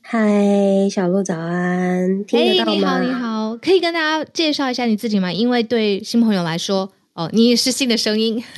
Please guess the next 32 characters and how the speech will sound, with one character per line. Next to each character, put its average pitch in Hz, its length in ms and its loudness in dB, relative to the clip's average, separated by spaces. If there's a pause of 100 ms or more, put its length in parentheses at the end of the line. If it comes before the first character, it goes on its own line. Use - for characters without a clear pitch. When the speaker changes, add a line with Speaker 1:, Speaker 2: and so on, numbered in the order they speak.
(160)
Speaker 2:
<laughs> 254 260 -6
Speaker 1:
好， 175 560 -8 (440)
大 277 180 2
家 285 40 4
好， 226 240 0
我 185 80 2
是 247 160 -2
S 202 320 0
M 190 220 -4
C 208 240 -4
的 185 160 -6
燕 180 360 -4
芳， 160 380 -10
然 175 160 -6
后 214 180 2
在 214 320 -2 (340)
S 180 220 -4
M 180 220 -2
C 190 140 -2
里 170 240 0
面 185 440 0
主 165 240 -4
要 190 440 -2
负 214 200 2
责 165 280 -2
就 185 160 0
是 185 160 0
生 254 280 2
物 254 180 6
医 208 180 0
疗 143 340 -4
跟 175 760 -2